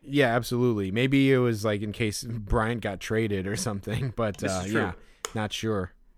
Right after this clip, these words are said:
Speaker 2: Okay, well, uh, yeah, we'll be, we'll be talking about Matt Duffy more next week. Uh, maybe we can bring this up. <clears throat> So the, uh, the back of his card says,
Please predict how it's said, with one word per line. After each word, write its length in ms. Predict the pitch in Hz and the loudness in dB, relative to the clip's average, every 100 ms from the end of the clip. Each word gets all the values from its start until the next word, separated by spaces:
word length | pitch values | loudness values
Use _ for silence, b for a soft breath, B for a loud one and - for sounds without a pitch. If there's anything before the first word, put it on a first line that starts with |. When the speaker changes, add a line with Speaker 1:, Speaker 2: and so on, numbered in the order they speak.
| - | -10
Speaker 2:
Okay, 380 | 147 180 196 156 | -4 -2 2 2
well, 320 | 113 135 139 | 2 2 2
uh, 220 | 135 135 135 | 2 2 2
yeah, 160 | 156 | 2
we'll 140 | 165 175 | 2 0
be, 120 | 196 - | -4 -4
we'll 80 | |
be 80 | 170 | -2
talking 220 | 151 156 139 | 0 0 0
about 160 | 131 | -4
Matt 200 | 123 127 | -2 -2
Duffy 180 | 123 135 | -2 -2
more 200 | 120 110 | -2 0
next 280 | 110 180 - | 0 -2 -2
week. 280 | 110 131 - | -6 -6 -8
Uh, 160 | 107 113 | -4 -2
maybe 160 | 131 | -4
we 80 | 135 | -4
can 120 | 135 | -2
bring 160 | 127 147 | -2 -2
this 160 | 139 | -2
up. 280 | 170 117 - 185 170 | -2 -2 -4 -4 -2
<clears throat> 160 | - | -4
So 180 | - 180 | -4 -2
the, 180 | 160 156 | 2 4
uh, 220 | 143 135 | 4 2
the 80 | 131 | 0
back 240 | 131 185 | 0 0
of 80 | 185 | 0
his 120 | 165 | -4
card 280 | - 139 139 | 0 0 0
says, 380 | - 110 107 - | -2 -2 -2 -8